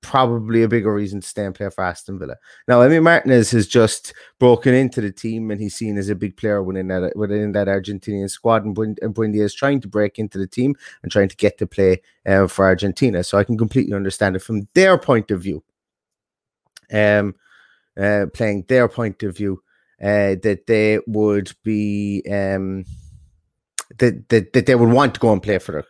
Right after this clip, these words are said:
play for their, uh, their, their nation. Now, I don't agree with the, you know, the fact that there is mitigating circumstances here. There's gonna be, like, a ten day, a ten day quarantine period, um, for when they do come back. So, you know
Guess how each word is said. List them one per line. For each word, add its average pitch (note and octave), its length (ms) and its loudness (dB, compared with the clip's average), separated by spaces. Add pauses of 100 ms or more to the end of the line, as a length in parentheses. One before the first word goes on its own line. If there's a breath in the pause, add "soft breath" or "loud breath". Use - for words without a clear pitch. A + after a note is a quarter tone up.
(140)
play G#2 160 -4
for F#2+ 180 -12
their, F2+ 360 -6
uh, E2+ 300 -8
their, F2+ 400 -6
their F#2 200 -6
nation. F#2 360 -8 (480 loud breath)
Now, C#3 220 4
I D3 100 6
don't D#3+ 240 4
agree D3+ 240 0
with C#3 160 -4
the, C3+ 260 0 (200 soft breath)
you D3 60 0
know, C3 100 0
the A2 80 -6
fact C#3 320 -2
that B2 240 0
there B2+ 120 2
is B2+ 200 0 (100)
mitigating B2 460 -2
circumstances A2+ 720 -6
here. A2 180 -2
There's F#2+ 200 -8
gonna A#2 180 -4
be, A2 140 -4
like, G#2+ 160 -2
a G2 40 -6
ten A#2+ 320 -4
day, A2 300 2 (300 soft breath)
a G#2 80 0
ten C3 200 0
day A2 140 2
quarantine A#2 560 -2
period, F#2+ 500 -4 (300)
um, G2+ 540 -2
for - 160 -6
when A2 180 -2
they G#2 140 0
do B2 200 -2
come G2 240 -4
back. A2+ 320 2
So, A#2 320 2 (280 soft breath)
you E3 120 2
know E3 260 4